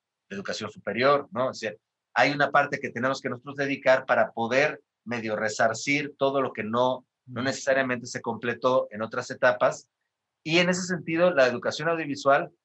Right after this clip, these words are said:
Speaker 1: pues podría ser también parte de ese, de esa, de ese ejercicio, ¿no? Como de, de, de recuperación, no solamente en los que llegan hasta acá, sino,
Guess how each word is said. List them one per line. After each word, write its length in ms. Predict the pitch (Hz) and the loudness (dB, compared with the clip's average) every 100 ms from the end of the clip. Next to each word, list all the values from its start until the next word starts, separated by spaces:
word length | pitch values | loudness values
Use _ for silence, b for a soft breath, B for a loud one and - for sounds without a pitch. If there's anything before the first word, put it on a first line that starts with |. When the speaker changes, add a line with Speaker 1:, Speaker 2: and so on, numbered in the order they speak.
| _ _ | _ _
Speaker 1:
pues 180 | - 131 | -4 -2
podría 320 | 123 127 180 | -2 -2 0
ser 220 | 208 214 214 | 0 -2 0
también 520 | 123 117 123 113 113 - | -2 2 0 0 -6 2
parte 340 | 123 120 120 | 2 2 -2
de 220 | 110 117 | 0 0
ese, 440 | 117 - 113 104 98 | 0 -2 -2 -2 -4
de 220 | 101 113 | -4 -2
esa, 760 | 117 - 120 113 104 98 90 - _ _ _ - | -2 2 4 4 4 2 0 -6 _ _ _ 0
de 60 | |
ese 140 | 139 151 | 0 0
ejercicio, 680 | - 131 - 151 156 123 101 | -2 -4 -4 -8 -6 -4 -2
¿no? 300 | 117 156 - _ _ - | -2 -2 -6 _ _ -10
Como 260 | 113 113 | -4 -2
de, 400 | 107 107 104 101 | 0 -2 -2 -4
de, 600 | 95 104 104 101 98 98 95 | -6 -6 -4 -4 -4 -6 -4
de 120 | 107 | -4
recuperación, 1000 | 110 - 101 113 110 - 127 127 110 _ _ _ - | -4 -8 -4 2 2 2 0 0 -2 _ _ _ -4
no 140 | 147 | -2
solamente 580 | 151 185 165 147 147 147 | 0 2 4 2 0 -2
en 60 | 127 | -2
los 120 | 127 | -4
que 140 | 123 | -4
llegan 200 | 131 143 | -2 -2
hasta 180 | 135 135 | -2 -4
acá, 200 | 131 131 | 2 0
sino, 540 | 147 143 131 147 170 | 2 -4 0 0 -2